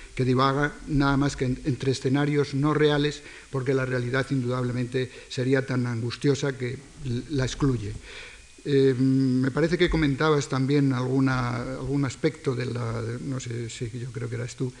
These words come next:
el, la destrucción entre lo público y lo privado. Me, me ha parecido una,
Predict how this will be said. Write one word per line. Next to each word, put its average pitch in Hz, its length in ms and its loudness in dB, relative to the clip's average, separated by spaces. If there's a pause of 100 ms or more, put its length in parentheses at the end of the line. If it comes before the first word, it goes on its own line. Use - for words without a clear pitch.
(340)
el, 127 580 0
la 139 80 -2
destrucción 131 480 0
entre 135 220 2
lo 127 80 2
público 147 420 0
y 131 40 4
lo 123 120 2
privado. 123 440 0
Me, 127 180 -2
me 160 100 -2
ha 160 60 -4
parecido 151 380 -2
una, 135 360 0